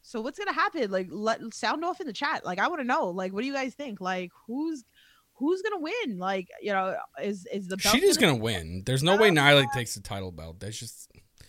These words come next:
Speaker 2: for a, just a put together match, it,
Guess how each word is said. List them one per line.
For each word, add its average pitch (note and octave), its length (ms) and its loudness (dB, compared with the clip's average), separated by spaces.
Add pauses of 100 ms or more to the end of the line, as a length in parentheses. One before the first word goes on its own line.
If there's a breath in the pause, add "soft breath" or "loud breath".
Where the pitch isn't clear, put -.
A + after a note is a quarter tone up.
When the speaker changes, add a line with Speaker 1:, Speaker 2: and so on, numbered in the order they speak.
(440 soft breath)
Speaker 2:
for F#3+ 220 4
a, E3 120 6
just D#3 300 2
a D#3 100 2
put - 260 0
together C#3+ 340 2
match, A2 360 -6
it, C#3 140 0